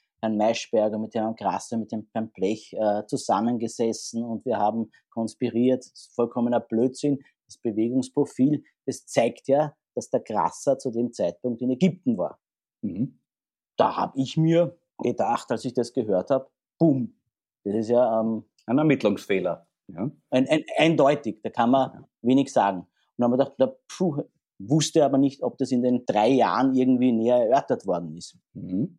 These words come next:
Speaker 1: Die Bombe platzt quasi am, ganz zum Schluss.
Speaker 2: Ja.
Speaker 1: Naja, und dann hat der Staatsanwalt in seinem Schlussplädoyer spontan gleich im Einstieg darauf repliziert und sagt, also so, so sinngemäß, äh,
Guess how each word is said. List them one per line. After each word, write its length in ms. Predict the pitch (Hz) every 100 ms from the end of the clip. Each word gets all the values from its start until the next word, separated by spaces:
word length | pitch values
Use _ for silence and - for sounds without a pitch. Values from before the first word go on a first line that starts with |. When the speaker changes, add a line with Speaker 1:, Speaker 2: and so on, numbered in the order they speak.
| -
Speaker 1:
Die 60 | 113
Bombe 360 | 110 113 135
platzt 400 | 139 113 107 -
quasi 300 | 120 107 120
am, 160 | 117 127 - _ _ _ -
ganz 240 | - -
zum 140 | - 143
Schluss. 380 | 151 117 - _ - -
Speaker 2:
Ja. 200 | 110 151 _ _ -
Speaker 1:
Naja, 240 | 160 185
und 180 | 190 139
dann 120 | 160
hat 180 | 160 131
der 100 | 160
Staatsanwalt 840 | 160 135 131 - 160 131 156 160 - _ -
in 80 | 135
seinem 260 | 131 143
Schlussplädoyer 960 | 143 131 131 - - - 135 139 127 143
spontan 960 | - - 131 139 139 98 90 147 160 -
gleich 260 | 67 -
im 140 | 127 -
Einstieg 500 | - 127 156 139 _ _ _ _
darauf 340 | 135 120 123 -
repliziert 640 | 117 135 - - 170 - _
und 120 | 131 127
sagt, 320 | 127 - _ _
also 120 | 90
so, 120 | 90
so 420 | - - - - 98
sinngemäß, 800 | - 117 107 95 98 110 - _ _ _ -
äh, 160 | 95